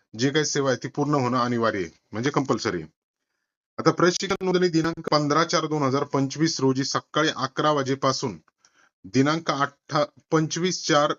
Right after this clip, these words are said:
दोन हजार पंचवीस पर्यंत संध्याकाळी सहा वाजेपर्यंत सुरू राहील.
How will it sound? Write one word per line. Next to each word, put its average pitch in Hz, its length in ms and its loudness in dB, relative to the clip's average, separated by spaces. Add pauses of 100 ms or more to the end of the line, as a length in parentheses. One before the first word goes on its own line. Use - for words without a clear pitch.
(120)
दोन 143 200 0
हजार 143 200 0
पंचवीस 139 480 -2
पर्यंत 143 200 -2
संध्याकाळी 135 460 -2
सहा 131 240 0
वाजेपर्यंत 123 560 -2 (800)
सुरू 156 320 4
राहील. 101 240 -2